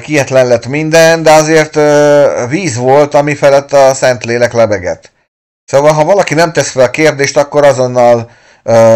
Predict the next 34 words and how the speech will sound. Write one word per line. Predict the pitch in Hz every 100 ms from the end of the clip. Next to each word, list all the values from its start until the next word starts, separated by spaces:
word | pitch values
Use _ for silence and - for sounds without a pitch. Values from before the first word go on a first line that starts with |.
| -
elhiszi | 135 127 117 120 123
ezt | 117 123
a |
hazugságot | 123 147 117 - 117 123 127
a | 127
karizmatikusság, | 135 131 117 120 120 113 110 - 117 113 110
ö, | 113 113 110 - - _
ö, | 101 107 110 107 107 104
hazugság | 131 127 - 120 -
teológiái | 131 117 113 110 107 113 110 107 107 104
által, | 113 123 131 147 127
ahogy | 117 110
mosva, | 127 - 139 156 160 _ - - -
aki | 143 151
meg, | 156 151 -
meg | 147 143
van | 165
egy | 151
csöpp | - 147 139
esze, | 143 139
az |
elkezd | 135 147 127 113
gondolkodni, | 139 139 123 127
és | 123
kérdéseket | - 170 160 110 147 127 117 -
tesz | 113 -
fel | 120
azonnal. | 120 123 110 107 101 104 127 143 _ _ - - - -
És, | 139 151 170
ö, | 175 165
ha | 175
megnézzük | 196 165 160 143 156 156
a, | 147 139 135 -
a, | 131 123 117 117 117 117 117